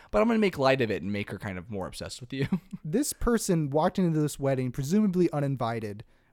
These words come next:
Speaker 2: with a full gown and everything to try to, I don't know, kill him, steal his organs, create a, some type of gr-, uh, insane ritual with his dead body. Who knows?
Speaker 1: Take his skin off, put it on her face, walk around in front of
Speaker 2: Exactly.
Speaker 1: the mirror,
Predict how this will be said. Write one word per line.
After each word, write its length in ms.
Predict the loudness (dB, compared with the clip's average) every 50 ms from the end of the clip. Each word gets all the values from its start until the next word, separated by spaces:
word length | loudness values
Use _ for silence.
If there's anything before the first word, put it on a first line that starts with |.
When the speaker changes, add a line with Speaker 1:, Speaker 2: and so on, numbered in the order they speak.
| _
Speaker 2:
with 240 | -4 -4 -4 -4 -8
a 60 | -10 -10
full 640 | -10 -4 0 2 4 4 6 6 4 4 2 0 -2
gown 420 | -4 -6 -6 -4 -2 -2 -2 -2 -2
and 100 | -4 -4
everything 720 | -4 -4 -4 -4 -4 -4 -6 -6 -6 -4 -4 -6 -6 -8 -10 _
to 100 | -10 -10
try 340 | -10 -8 -6 -6 -4 -4 -6
to, 320 | -6 -6 -6 -6 -4 -6 -6 -6
I 80 | -6
don't 200 | -4 -4 -4 -2 0
know, 420 | 0 2 2 2 0 -2 -6 -10 -14 -18 -20 -18 _ -16 -16 -16 _
kill 260 | -10 -6 -2 -2 0 2
him, 320 | 2 2 2 2 2 0
steal 260 | -2 -2 0 2 2
his 160 | 2 0 0
organs, 680 | -2 -4 -4 -4 -2 0 0 0 0 -2 -4 -6 -10 -14 -18 _ _ _ _ _ -8
create 340 | -2 0 0 0 0 0 -2
a, 100 | -4 -4 -6 -6
some 160 | -6 -4 -2
type 160 | -2 -2 -2
of 140 | -2 -4 -4
gr-, 140 | -6 -10 -10 -10 _ -8
uh, 40 | -6
insane 580 | -4 -4 -4 -4 -4 -4 -2 -2 -2 -2 0 0
ritual 500 | -2 -2 -2 0 0 2 2 2 2 0
with 220 | 0 -2 -4 -4
his 100 | -6 -8 -10 -12 _ -16
dead 260 | -6 -2 0 0 0 -2
body. 400 | -4 -6 -4 -4 -4 -4 -4 -6 -10 -16 -2 2
Who 180 | 4 4 4
knows? 180 | 4 2 4 4
Speaker 1:
Take 140 | 4 4 4
his 120 | 2 0
skin 280 | 0 2 2 2 4 4
off, 240 | 6 6 4 4
put 100 | 2 2
it 80 | 2 2
on 160 | 2 2 0
her 300 | -2 -4 -4 -2 -2 -2
face, 500 | 0 0 2 2 2 0 -2 -4 -8 -6 -4
walk 260 | -2 0 2 2 2 4
around 300 | 4 4 4 2 2 0
in 40 | 0
front 100 | 0 0
of 0 |
Speaker 2:
Exactly. 40 | 2
Speaker 1:
the 60 | 2 0
mirror, 480 | 0 0 0 0 0 0 -2 -4 -6